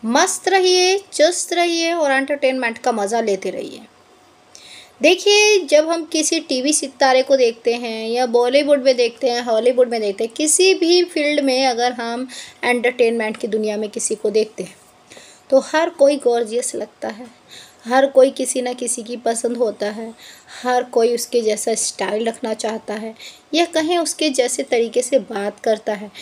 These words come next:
कहीं ना कहीं फिर झलकने लगता है, "यार, ये उसके जैसी लगती है ना।" या आपके आसपास पड़ोसी या फिर आपके रिलेटिव या आप खुद,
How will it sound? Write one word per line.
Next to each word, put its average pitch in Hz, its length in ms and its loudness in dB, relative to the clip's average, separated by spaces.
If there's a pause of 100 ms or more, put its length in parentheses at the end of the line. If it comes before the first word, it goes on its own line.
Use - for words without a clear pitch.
(260)
कहीं 359 220 4
ना 392 100 2
कहीं 349 220 -2
फिर 339 180 0
झलकने 254 460 0
लगता 214 340 -6
है, 208 320 -10
"यार, 214 280 -4
ये 277 80 -2
उसके 269 300 -2
जैसी 240 280 0
लगती 202 280 -4
है 190 60 -6
ना।" 202 80 -14 (440)
या 302 140 4
आपके 339 340 0
आसपास 262 960 0
पड़ोसी 226 680 0
या 262 160 2
फिर 277 200 2
आपके 254 300 0
रिलेटिव 254 480 4
या 285 120 4
आप 277 180 0
खुद, 302 320 2